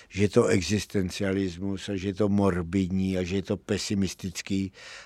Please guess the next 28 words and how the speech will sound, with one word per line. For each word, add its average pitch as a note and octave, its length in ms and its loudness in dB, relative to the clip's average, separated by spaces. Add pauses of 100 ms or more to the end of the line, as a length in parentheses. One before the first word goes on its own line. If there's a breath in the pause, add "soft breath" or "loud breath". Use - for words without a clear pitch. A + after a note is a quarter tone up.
a G#2 80 -4
že G#2 180 2
život G#2 360 2
je A2+ 80 4
daleko G#2 400 4
radostnější, G2 920 0
než F#2 260 -4
jak G2 220 -6
já G2 300 0 (100)
ho A2 160 -2
popisuju. G2+ 680 -2 (520 loud breath)
A - 100 -6
proč A#2 360 2
psát G#2+ 380 2
o A2 200 0
imigrantech G2+ 800 2
jako G#2+ 240 4
Dita G2 340 2
Saxová F#2+ 880 0
nebo F#2+ 320 -4
Willy G2+ 280 0
Feld, F#2+ 580 0 (440 loud breath)
že G2+ 280 2
v E2+ 100 -2
naší G2 320 -2
společnosti G2+ 920 -4
žijou G2 520 0 (420 loud breath)
daleko F#2+ 640 -2